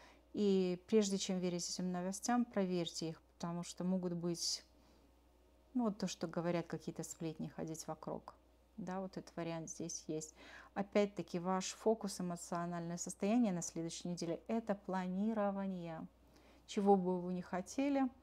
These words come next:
к чему бы вы ни стремились, эмоций здесь не особо много. То есть вы их не показываете. Даже если они есть, вы их держите в себе. И основной фокус будет на планировании.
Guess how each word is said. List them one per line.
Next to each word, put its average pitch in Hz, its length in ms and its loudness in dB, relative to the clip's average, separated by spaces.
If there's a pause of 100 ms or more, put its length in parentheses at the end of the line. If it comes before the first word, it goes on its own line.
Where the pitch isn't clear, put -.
(160)
к - 40 -20
чему 196 260 2
бы 180 160 0
вы 175 120 -2
ни 170 100 -2
стремились, 226 800 2 (320)
эмоций 196 400 4
здесь 170 320 -2
не 170 120 -4
особо 160 800 -2 (500)
много. 208 600 6 (680)
То - 80 -2
есть 196 120 0
вы 240 140 6
их - 120 -2
не 214 100 4
показываете. 165 720 0
Даже 190 220 2
если 190 220 2
они 202 280 2
есть, 240 300 0
вы 185 120 0
их 175 100 -2
держите 175 380 -4
в - 80 -8
себе. 165 400 -4 (520)
И 196 100 4
основной 190 440 2
фокус 233 340 -4
будет 175 240 -6
на 196 120 0
планировании. 170 840 -4